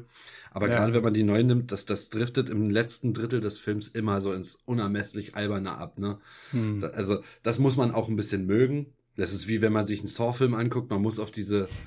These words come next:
Speaker 2: <laughs>
Speaker 1: Torture-Porn-Scheiße auch ein bisschen abfahren können, ne? Das, das
Speaker 2: Ja,
Speaker 1: muss
Speaker 2: ja,
Speaker 1: einen auch
Speaker 2: absolut.
Speaker 1: irgendwo hooken. Ähm, und ja, The Evil Dead Rise, äh, da, da hatten mir die ersten zwei Drittel, die haben mich aus den Schuhen gehauen. Also das fand ich richtig, richtig geil. Auch vom Make-up her, wie die
Speaker 2: Mhm.
Speaker 1: besessene Mom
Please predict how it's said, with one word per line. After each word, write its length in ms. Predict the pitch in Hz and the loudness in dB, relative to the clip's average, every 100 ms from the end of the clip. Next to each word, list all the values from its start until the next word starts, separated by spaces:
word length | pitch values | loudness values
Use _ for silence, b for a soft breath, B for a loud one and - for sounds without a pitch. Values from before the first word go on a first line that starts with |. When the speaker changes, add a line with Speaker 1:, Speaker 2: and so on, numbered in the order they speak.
| - - | -10 -4
Speaker 2:
<laughs> 320 | 131 - 117 | -2 0 0
Speaker 1:
Torture-Porn-Scheiße 1200 | 107 104 - 104 - 101 101 98 92 95 92 98 | 2 2 2 0 0 -2 -2 -4 -4 -4 -2 -2
auch 140 | 98 101 | -4 -4
ein 60 | 95 | -4
bisschen 180 | 107 104 | -4 -4
abfahren 640 | - - 98 85 85 76 | -6 -6 -6 -4 -6 -8
können, 280 | - 85 85 | -8 -8 -4
ne? 180 | 104 | -6
Das, 220 | 107 104 101 | -4 -4 -4
das 160 | 98 | -4
Speaker 2:
Ja, 120 | 110 | 0
Speaker 1:
muss 120 | 117 120 | 0 0
Speaker 2:
ja, 80 | |
Speaker 1:
einen 80 | 110 | 2
auch 160 | 98 107 | 2 0
Speaker 2:
absolut. 240 | - 110 | 0 -2
Speaker 1:
irgendwo 200 | 107 101 | 0 -4
hooken. 360 | 87 - 95 82 B B B B B - | -6 -10 -10 -10 B B B B B -8
Ähm, 360 | 95 101 101 - | -4 -2 -4 -6
und 160 | 120 110 | -4 2
ja, 160 | 110 107 | 2 2
The 80 | |
Evil 240 | 107 113 120 | -2 -2 0
Dead 180 | 107 98 | -2 -2
Rise, 420 | 98 113 - - | -2 -2 -4 -8
äh, 120 | 98 | -10
da, 240 | 98 98 92 | -6 -6 -6
da 160 | 90 | -6
hatten 180 | 110 92 | -8 -6
mir 100 | 101 | -6
die 100 | 90 | -4
ersten 240 | 90 - 113 | -6 -6 -4
zwei 160 | 107 | -4
Drittel, 260 | 92 95 101 | -4 -4 -4
die 100 | 90 | -4
haben 140 | 95 | -6
mich 180 | 95 82 | -8 -8
aus 120 | 92 - | -10 -10
den 140 | 82 | -8
Schuhen 300 | - 120 113 | -6 -6 -6
gehauen. 300 | 87 82 78 | -8 -10 -12
Also 240 | 78 80 | -12 -14
das 160 | 82 - | -12 -12
fand 200 | 98 92 | -12 -12
ich 200 | 87 - | -12 -10
richtig, 320 | 107 101 90 | -10 -10 -10
richtig 300 | 101 104 - | -10 -12 -10
geil. 340 | 101 92 90 - | -6 -4 -6 -8
Auch 240 | 98 - B B B | -10 -12 B B B
vom 180 | 104 101 | 0 2
Make-up 380 | 107 98 110 98 | 2 0 -6 -2
her, 300 | 104 104 101 B B B | 0 -2 -6 B B B
wie 240 | - 101 98 | -8 -4 -2
die 80 | 113 | 0
Speaker 2:
Mhm. 60 | |
Speaker 1:
besessene 440 | 107 104 104 110 98 | 0 0 0 2 2
Mom 380 | 98 107 110 | 2 2 0